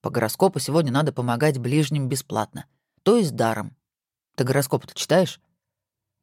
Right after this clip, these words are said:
Александра чуть не призналась, что гороскопа она не читает. Гороскопа она пишет, но вовремя прикусила язык.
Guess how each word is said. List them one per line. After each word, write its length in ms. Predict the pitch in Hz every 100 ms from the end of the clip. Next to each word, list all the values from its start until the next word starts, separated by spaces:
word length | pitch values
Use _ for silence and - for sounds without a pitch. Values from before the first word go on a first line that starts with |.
| _ _
Александра 580 | 135 156 - 269 269 247
чуть 200 | - 226
не 100 | 214
призналась, 520 | 214 190 214 247 196
что 160 | - 170
гороскопа 520 | 170 180 - 214 190
она 140 | 196
не 120 | 208
читает. 500 | 214 277 233 120 - _ _ _ _
Гороскопа 460 | 202 233 - - 240
она 160 | 233 240 -
пишет, 420 | 151 113 - - _ _ _ -
но 220 | 202 370
вовремя 380 | 226 240 254 254
прикусила 480 | - 160 147 135 151
язык. 460 | 165 135 - _